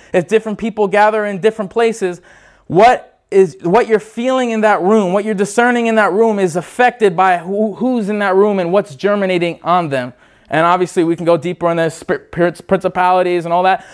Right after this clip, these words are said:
But really, principalities only have powers over cities because it has power over the people. Principalities just don't go in cities and say,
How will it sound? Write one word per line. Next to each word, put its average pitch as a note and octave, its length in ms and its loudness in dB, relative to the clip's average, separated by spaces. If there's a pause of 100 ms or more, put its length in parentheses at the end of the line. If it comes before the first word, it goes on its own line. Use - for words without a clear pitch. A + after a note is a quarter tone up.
(120)
But G3 160 2
really, C4+ 280 0
principalities B3+ 800 0
only B3+ 220 2
have B3 240 0
powers C#4 440 0
over A#3+ 200 -2
cities D4+ 420 -2
because B3+ 320 -4
it B3+ 60 -2
has B3+ 180 -2
power C4+ 300 2
over C4+ 160 2
the C4+ 80 -6
people. D#4 560 -2 (920)
Principalities C4 580 2
just A3 120 -2
don't A3 200 -2
go G#3+ 160 0
in G3+ 60 -6
cities A3+ 220 -4
and F#3+ 120 -6
say, G3 240 2